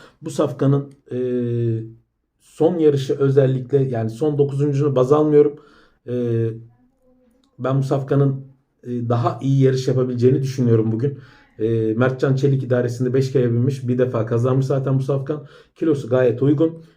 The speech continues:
E, bu safkan benim favorim. E, ilk ciddi rakibi dö-, yedi numaralı, e, Turam Han olacaktır. Bu safkan, e, zaten formda ama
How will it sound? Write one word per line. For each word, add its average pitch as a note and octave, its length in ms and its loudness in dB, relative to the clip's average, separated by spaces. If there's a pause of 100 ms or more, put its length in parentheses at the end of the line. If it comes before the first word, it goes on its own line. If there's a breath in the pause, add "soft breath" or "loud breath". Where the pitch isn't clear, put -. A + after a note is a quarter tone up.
(160)
E, A#2 220 -4
bu - 40 -6
safkan C3+ 440 -2
benim C3 180 2
favorim. B2+ 440 -2 (420 loud breath)
E, B2+ 60 -8
ilk D#3 200 -6
ciddi F3+ 240 -4
rakibi F3 300 -4
dö-, E3 300 0
yedi D#3 260 2
numaralı, E3 460 2 (360)
e, B2+ 220 0
Turam D#3+ 300 2
Han F3 120 0
olacaktır. C3+ 540 2
Bu C3 40 0
safkan, D3+ 500 -2 (380 loud breath)
e, C3 160 -2
zaten D#3 400 0
formda D3+ 500 4
ama D#3 320 -2